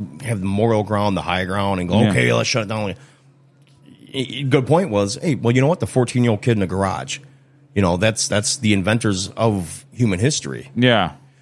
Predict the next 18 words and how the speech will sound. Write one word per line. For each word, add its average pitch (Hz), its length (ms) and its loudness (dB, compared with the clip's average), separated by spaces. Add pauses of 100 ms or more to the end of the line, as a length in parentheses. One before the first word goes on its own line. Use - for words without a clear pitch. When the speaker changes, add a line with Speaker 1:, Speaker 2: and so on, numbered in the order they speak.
(160)
Speaker 1:
So 101 140 -4
that 123 200 0
kid 131 120 2
will 95 100 0
figure 117 300 0
it 110 60 2
out 104 260 2
and 80 200 -8
do 104 160 -2
it 110 100 -6
too. 87 380 -4 (1300)
Speaker 2:
And 110 100 2
make 110 160 0
it 113 60 -2
more 113 240 4
wicked 110 400 2
than 104 120 2
ever. 107 380 2